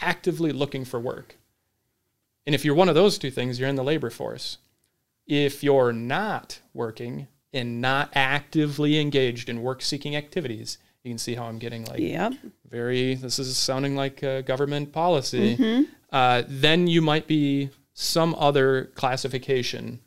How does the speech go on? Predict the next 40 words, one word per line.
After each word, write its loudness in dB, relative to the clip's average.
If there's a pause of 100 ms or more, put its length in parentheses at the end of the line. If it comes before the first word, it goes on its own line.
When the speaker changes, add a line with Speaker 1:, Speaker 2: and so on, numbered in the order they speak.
(260)
Speaker 1:
but -8
you're 0
not -2 (220)
in -2
the -4
labor -8
force. -16 (360)
Speaker 2:
So 6
if 0
you 6
are 6
not 4
actively 2
looking, -4 (120)
Speaker 1:
Mm-hmm. -6 (1080)
Speaker 2:
you're 4
no-, 2
you're 4
not 4
counted 2
here. -10 (600)
Speaker 1:
Uh, 6
you're 2
counted, 0
but 0
you're 2
not. 0 (360)
So 4
there's 2
many 2
buckets -2
that 0
you -6
could -8
fall 2
in. -2
So -4
you -4
could -8
be -4